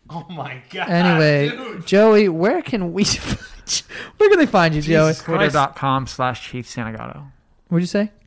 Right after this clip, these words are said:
Speaker 3: Twitter, Instagram dot com slash Keith Santagato.
Speaker 2: Uh, Danny?
Speaker 1: The fucking hospital. <laughs> Stinks in here.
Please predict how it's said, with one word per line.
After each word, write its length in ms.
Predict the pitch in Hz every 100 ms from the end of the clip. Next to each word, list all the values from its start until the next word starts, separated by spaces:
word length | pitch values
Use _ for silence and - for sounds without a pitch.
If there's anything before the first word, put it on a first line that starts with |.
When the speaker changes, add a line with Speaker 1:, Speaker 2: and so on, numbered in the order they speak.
| - - 131 -
Speaker 3:
Twitter, 440 | - 143 139 139 -
Instagram 380 | 131 131 131 123
dot 120 | 120
com 160 | 123 117
slash 280 | 123 117 -
Keith 200 | 127 -
Santagato. 580 | - 120 123 117 135 135 _ - - _ _ _
Speaker 2:
Uh, 260 | 262 170 156
Danny? 420 | 151 165 180 185 - _ _
Speaker 1:
The 100 | 120
fucking 460 | _ 165 - 117
hospital. 720 | 110 135 160 - 123 113 110 - -
<laughs> 1400 | - 605 - 285 160 156 320 233 330 320 - 269 - - - - _
Stinks 760 | - - - - 233 220 -
in 140 | 214 208
here. 340 | 185 170 160